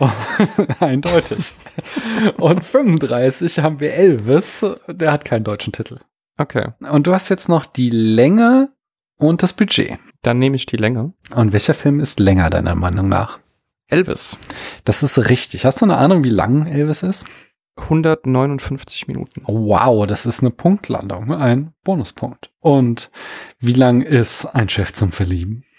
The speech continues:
Speaker 2: Vierundneunzig Minuten.
Speaker 1: Siebenundneunzig, auch sehr nah dran, einen halben Bonuspunkt.
Speaker 2: Ja, nehme ich gern.
Speaker 1: Ja, ist schön. Dann sagen wir noch mal zwei letzte Zahlen.
Speaker 2: Ähm, was hatten wir denn noch nicht? Die neunzehn und achtundzwanzig.
Speaker 1: Auf der neunzehn haben wir Little Women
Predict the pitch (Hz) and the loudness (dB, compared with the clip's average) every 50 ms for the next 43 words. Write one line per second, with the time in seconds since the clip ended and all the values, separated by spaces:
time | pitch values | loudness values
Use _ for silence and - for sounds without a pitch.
0 | _ _ - - - 131 120 110 104 101 101 101 - - - 98 98 - - - | _ _ -12 -4 -2 0 0 0 -2 -4 -6 -8 -8 -10 -10 -10 -10 -12 -14 -16
1 | - - _ _ _ _ - 110 98 98 113 165 247 - 233 143 120 107 101 101 | -18 -20 _ _ _ _ -4 -2 0 2 2 2 2 4 4 4 4 4 2 0
2 | 101 104 - - 147 180 208 - - 262 202 180 170 165 156 143 - - 123 107 | -2 -2 -2 0 0 0 0 0 0 -2 0 0 0 0 -2 -2 0 0 0 2
3 | 110 117 120 - 196 196 147 107 101 - - 104 - - - - - - - - | 0 0 -2 -2 -2 0 0 -2 -4 -6 -6 -8 -8 -8 -10 -10 -12 -12 -14 -20
4 | - _ _ _ _ _ _ _ _ _ _ _ - - - - 269 - - - | -20 _ _ _ _ _ _ _ _ _ _ _ -20 -16 -8 -6 -6 -6 -6 -8
5 | - 117 120 123 127 - - 123 113 113 113 - - - 240 254 208 170 110 - | -12 -12 -12 -12 -12 -12 -10 -12 -12 -12 -12 -8 -2 2 4 4 4 4 2 0
6 | - 143 - - - - - 226 277 302 220 113 101 107 117 117 175 185 208 202 | -4 -8 -10 -10 -6 -2 0 2 4 4 2 2 2 2 2 4 4 4 2 2
7 | 175 175 170 165 - - 190 185 175 175 170 - - - - - 156 135 - - | 2 2 2 0 2 2 2 4 4 2 0 -2 -6 -6 -2 0 0 0 -2 -4
8 | - 120 - - _ _ - - 151 165 165 170 170 175 175 175 165 143 131 - | -8 -12 -16 -20 _ _ -4 0 2 4 4 4 4 2 2 0 -2 -2 -4 -4
9 | 147 - 156 139 135 131 123 113 110 113 131 156 - - - - 123 117 117 131 | -4 -4 -4 -2 -2 -2 -2 -2 -4 -4 -4 -4 -4 -4 -4 -2 0 2 2 2
10 | 170 208 220 - - 214 202 208 208 233 269 262 - - - - - - - _ | 2 2 0 0 0 2 2 2 2 2 0 -4 -6 -14 -20 -20 -20 -20 -20 _
11 | _ _ _ _ _ _ - - _ - 139 139 139 143 147 147 - - - - | _ _ _ _ _ _ -20 -12 _ -2 0 0 2 0 0 -4 -6 -8 -6 -6
12 | 117 - - - 120 - - - 92 98 - - - - - - _ _ _ _ | -6 -6 -6 -8 -12 -10 -8 -10 -10 -10 -10 -10 -10 -10 -12 -14 _ _ _ _
13 | _ - - - - - - 127 107 104 107 120 156 180 - - 160 135 131 135 | _ -4 -2 -2 0 0 2 2 4 4 6 4 4 4 2 2 2 4 4 4
14 | 131 127 117 104 95 107 147 180 196 180 143 110 117 117 110 113 120 147 202 - | 4 4 4 2 4 4 2 4 4 2 2 2 2 2 2 2 2 0 0 -2